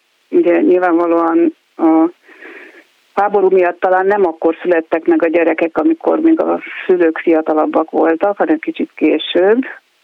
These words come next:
És nagyon sok elvált szülő gyereke lakott ott. Tehát, hogy nagyon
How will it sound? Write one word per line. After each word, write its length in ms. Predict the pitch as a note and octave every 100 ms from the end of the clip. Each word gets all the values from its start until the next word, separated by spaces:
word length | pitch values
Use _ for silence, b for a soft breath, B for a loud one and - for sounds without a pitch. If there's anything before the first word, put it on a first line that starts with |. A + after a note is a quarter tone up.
| - B B _
És 140 | -
nagyon 240 | - D#4+ C4+
sok 160 | G3+
elvált 500 | - G3 D#3+ C#3 C3 -
szülő 560 | E3 D3 B2+ - - - _ _ -
gyereke 480 | D3+ C#3 C#3 -
lakott 420 | D3 - - D#3 -
ott. 240 | B2 - -
Tehát, 220 | D#3+ D#3+
hogy 180 | F3+ F3+
nagyon 260 | G3+ F3+